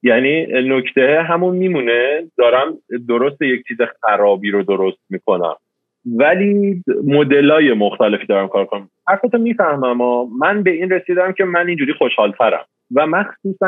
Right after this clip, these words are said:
اونجایی که فلکسیبیلیتی زمانی، انعطاف پذیری زمانی بیشتری برای خودم دارم. اونجا نقطه‌ای هستم که خوشحال‌ترم.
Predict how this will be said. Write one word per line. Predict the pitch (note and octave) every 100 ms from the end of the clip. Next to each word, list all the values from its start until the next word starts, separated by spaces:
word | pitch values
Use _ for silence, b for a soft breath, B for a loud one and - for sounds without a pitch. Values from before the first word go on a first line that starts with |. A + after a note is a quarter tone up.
| F3+
اونجایی | C#3+ D3 D#3+
که | F3+
فلکسیبیلیتی | E3+ C3+ B2 C3 B2 B2 B2 E3+
زمانی، | D3+ C3 A#2+ A2+ C3 D#3+ -
انعطاف | B2 B2 B2+ A#2+ A#2+
پذیری | B2+ A2+ A#2 E3+
زمانی | D3 C3 B2 A#2 D3
بیشتری | D3+ A#2 D3 D3+
برای | C#3 B2 -
خودم | A#2 F#2 -
دارم. | - _ _ _ _ _ _ _ -
اونجا | C#3+ D3+ C#3+ F#3+ C3+ A#2+ B2 B2+ C3
نقطه‌ای | C3 B2 - - E3 F3
هستم | E3+ E3+ E3 D#3+
که | E3+
خوشحال‌ترم. | C3+ A#2+ - A2+ G#2 A2+ G2+